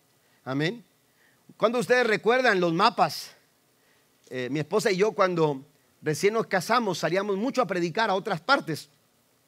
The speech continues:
Y, eh, mientras yo manejaba, mi esposa abría nuestro G P S. Hoy los muchachos no saben de esto, de los plan, plan, de los, ¿cómo se llama? De los mapas. Pero esos mapas, hermano, usted los abría y ocupaban casi todo el carro, ¿no?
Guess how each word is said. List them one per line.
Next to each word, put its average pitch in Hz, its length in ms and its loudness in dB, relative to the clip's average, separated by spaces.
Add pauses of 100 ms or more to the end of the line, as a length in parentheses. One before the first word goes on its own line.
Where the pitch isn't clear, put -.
(640)
Y, 160 400 0
eh, 151 180 -2
mientras 165 380 -2
yo 208 120 2
manejaba, 226 680 2 (540)
mi 151 100 -2
esposa 190 480 0
abría 202 260 2
nuestro 165 300 -2
G 196 160 0
P 185 140 2
S. 151 260 -4 (720)
Hoy 208 160 0
los 220 120 4
muchachos 185 400 -2
no 190 100 -4
saben 190 320 -2
de 165 80 0
esto, 156 240 -6
de 143 80 -2
los 135 160 -8
plan, 175 320 -6
plan, 147 360 -8
de 139 100 -6
los, 135 240 -8
¿cómo 202 120 -12
se 196 40 -8
llama? 196 100 -6
De 151 60 -6
los 143 100 -8
mapas. 185 500 -6 (560)
Pero 147 220 2
esos 214 180 0
mapas, 202 360 2
hermano, 196 240 0
usted 208 160 -4
los 220 120 -2
abría 190 260 2
y 190 140 -2 (1160)
ocupaban 170 500 0
casi 202 240 -2
todo 202 200 0
el 170 80 -4
carro, 139 320 2
¿no? 202 160 -8